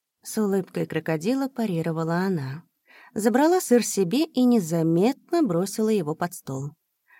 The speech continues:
«Детка!» тут же взвыла она. Кошка не шла. Бабка продолжала выкрикивать её имя дурным голосом, остальные закатывали глаза. Можете представить, какое настроение царило за столом?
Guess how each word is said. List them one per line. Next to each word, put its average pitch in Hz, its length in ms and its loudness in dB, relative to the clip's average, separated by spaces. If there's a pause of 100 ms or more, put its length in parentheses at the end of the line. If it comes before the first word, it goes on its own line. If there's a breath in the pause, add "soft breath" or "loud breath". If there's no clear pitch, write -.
(220 soft breath)
«Детка!» 240 1300 6 (720)
тут 151 200 -4
же 156 140 -4
взвыла 151 540 -6
она. 160 360 -6 (1080)
Кошка - 320 -4
не 254 140 4
шла. 156 480 -4 (440)
Бабка 190 540 -2
продолжала 175 840 0
выкрикивать 190 600 -4
её 156 160 -2 (120)
имя 170 160 0
дурным 147 400 -4
голосом, 214 720 2 (440 loud breath)
остальные 175 520 -2
закатывали 147 520 -8
глаза. 143 540 -8 (680)
Можете 226 480 -2
представить, - 720 -10
какое 165 400 0
настроение 151 840 -2
царило 139 540 -4
за 143 100 -12
столом? 143 640 -12